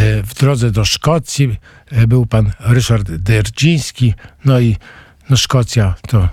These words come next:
Szkocja to wiadomo, Szekspir. Proszę państwa, posłuchajmy Tolkieniady o Szekspirze. Proszę państwa, łączymy się z Ryszardem Derdzińskim, a to oznacza, że to jest kolejny odcinek Tolkieniady.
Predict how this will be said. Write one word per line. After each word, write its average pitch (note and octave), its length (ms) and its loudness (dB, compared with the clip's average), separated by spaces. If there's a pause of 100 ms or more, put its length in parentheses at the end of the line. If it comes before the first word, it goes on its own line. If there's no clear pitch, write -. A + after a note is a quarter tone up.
(280)
Szkocja F#2 580 0 (120)
to C3+ 120 -2
wiadomo, G#2 460 2 (200)
Szekspir. E2+ 600 -2 (240)
Proszę - 240 0
państwa, F#2 340 0
posłuchajmy F2+ 680 0 (280)
Tolkieniady E2 720 0 (300)
o E2 140 0
Szekspirze. - 760 -4 (340)
Proszę C3+ 240 2
państwa, C#3 460 0
łączymy C#3+ 400 2
się D3+ 240 2
z B2+ 160 2
Ryszardem C3+ 520 2
Derdzińskim, C#3 720 0
a B2+ 100 -2
to D3+ 180 0
oznacza, B2+ 520 0
że A#2 160 0
to A#2+ 120 0
jest G#2+ 300 -2 (220)
kolejny A2+ 540 2 (120)
odcinek C#3 720 0 (340)
Tolkieniady. C3+ 880 0